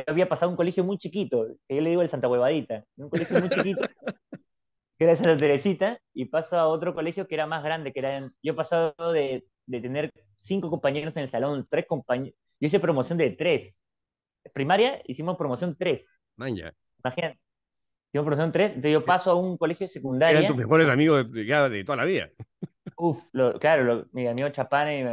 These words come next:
Speaker 1: mi amigo Vilches, los dos éramos, los tres hemos estado toda la primaria, ¿no? Al
Speaker 2: Claro.
Speaker 1: final, imagínate, graduados los tres, tuve que bailar tiempo de vals con él. No nos queda, no,
Speaker 2: <laughs>
Speaker 1: no nos quedaba otra, ¿no?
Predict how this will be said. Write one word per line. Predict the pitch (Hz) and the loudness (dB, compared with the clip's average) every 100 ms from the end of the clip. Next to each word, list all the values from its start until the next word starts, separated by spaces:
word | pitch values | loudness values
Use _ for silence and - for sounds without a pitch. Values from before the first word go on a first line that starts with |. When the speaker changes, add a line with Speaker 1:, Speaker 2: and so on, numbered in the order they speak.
| 110 | -6
Speaker 1:
mi | 117 | -10
amigo | 117 127 131 | -6 -2 0
Vilches, | 147 135 151 175 - | 0 0 -2 -4 -4
los | 123 | -2
dos | 131 135 | -2 -2
éramos, | 143 147 143 135 _ _ _ | -4 -4 -6 -8 _ _ _
los | 120 113 117 | -6 -4 0
tres | 170 175 | 0 2
hemos | 175 | 2
estado | 165 170 | 4 4
toda | 180 | 6
la | 180 | 4
primaria, | 151 156 175 143 | 2 0 2 0
¿no? | 185 | -2
Al | |
Speaker 2:
Claro. | 185 214 | -4 -4
Speaker 1:
final, | 131 175 165 _ _ _ | -2 -2 -4 _ _ _
imagínate, | 131 214 175 | -2 0 2
graduados | 143 131 180 190 | 4 6 6 4
los | 160 | 2
tres, | 196 208 190 _ _ _ _ | 0 -2 -4 _ _ _ _
tuve | 175 185 | -2 0
que | 180 | 0
bailar | 160 175 | 0 0
tiempo | 190 175 | -2 -2
de | 185 | 0
vals | 196 185 | 0 0
con | 185 | -6
él. | 190 127 _ 151 | -6 -10 _ -6
No | 214 233 208 | 0 2 2
nos | 175 | 0
queda, | 170 165 | -2 -2
no, | 202 | -6
Speaker 2:
<laughs> | - _ - _ - _ _ - _ | -8 _ -18 _ -20 _ _ -20 _
Speaker 1:
no | 175 | -8
nos | 202 | -4
quedaba | 190 196 247 | 2 4 2
otra, | 226 160 | 0 -4
¿no? | 180 240 | -4 -14